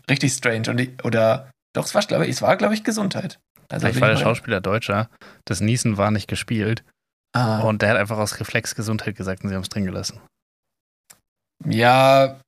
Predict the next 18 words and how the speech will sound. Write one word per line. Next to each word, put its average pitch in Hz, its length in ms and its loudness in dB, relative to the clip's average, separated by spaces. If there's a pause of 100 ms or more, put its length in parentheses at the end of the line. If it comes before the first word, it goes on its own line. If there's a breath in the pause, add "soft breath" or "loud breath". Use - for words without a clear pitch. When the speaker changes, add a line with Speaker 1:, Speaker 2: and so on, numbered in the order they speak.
(160)
Speaker 1:
ich 127 280 -2
will 127 140 4
das 123 120 2
jetzt 120 120 -2
auch 101 60 2
nicht 117 160 -6
recherchieren, 120 460 0
aber 117 600 2 (640)
ich, - 280 -6
ich - 180 -6
sage, 131 340 0
ich 131 220 -2
sage 185 200 2
einfach, 160 140 2
das 139 120 -2
ist 165 160 -4
jetzt 135 140 -6
so, 135 300 -2